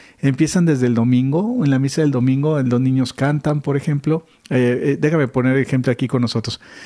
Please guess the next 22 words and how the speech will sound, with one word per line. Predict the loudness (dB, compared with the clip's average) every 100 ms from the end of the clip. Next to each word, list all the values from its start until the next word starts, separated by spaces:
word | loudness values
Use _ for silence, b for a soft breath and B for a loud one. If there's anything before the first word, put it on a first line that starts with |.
| B B
Los | 0 2
niños | 2 0 -2 -4
cantan | -2 0 -2 0
con | 0
el, | 0
el, | 0 0 2
el | 0
domingo | 2 2 2 0 -2 -2
y | 0
luego | 2 0
después | -2 -2 -2 0
hacen, | 0 0 0 0 -2
a | -4
veces | -4 -2 -2 -2
hacen | 0 0 0
los | -4 -4
open | -4 -2 -2
house, | -2 -4 -4
que | -2
le | -2
llaman | -2 -2
también. | -2 -2